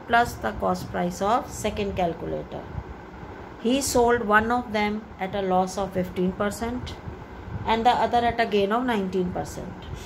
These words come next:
If the selling price of both the calculators are equal, S P of both the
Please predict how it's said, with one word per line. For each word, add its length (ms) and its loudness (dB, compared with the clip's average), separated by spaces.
If 120 0
the 120 6
selling 400 4
price 300 4
of 180 2
both 220 4
the 100 4
calculators 760 0
are 300 2
equal, 420 0
S 200 2
P 180 0
of 180 2
both 200 2
the 120 2